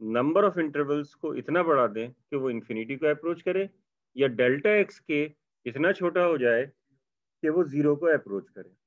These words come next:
यानी जो सबसे बड़ा delta x है वो, वो भी ज़ीरो को approach करेगा। तो actual area जो होगा,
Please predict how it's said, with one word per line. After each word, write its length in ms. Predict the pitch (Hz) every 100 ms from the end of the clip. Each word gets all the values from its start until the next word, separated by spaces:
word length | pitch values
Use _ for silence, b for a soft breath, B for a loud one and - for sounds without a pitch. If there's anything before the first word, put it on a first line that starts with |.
| 107
यानी 220 | 113 131
जो 140 | 139
सबसे 300 | 139 147 -
बड़ा 180 | 160 156
delta 340 | 147 143 135
x 180 | 147 147
है 60 | 170
वो, 120 | 170
वो 140 | 143
भी 120 | 151 156
ज़ीरो 300 | 135 127 123
को 80 |
approach 320 | 135 110 104 -
करेगा। 360 | 95 90 92 - _ _ _ _ _
तो 60 | -
actual 480 | - 151 156 240 226
area 440 | 185 160 139 143 - _ _ _ _ _ _ _ _ _ _ _ _ _ _ _ _ _ _ _ _ _ _ _
जो 200 | 117 123
होगा, 460 | 120 107 101 107 117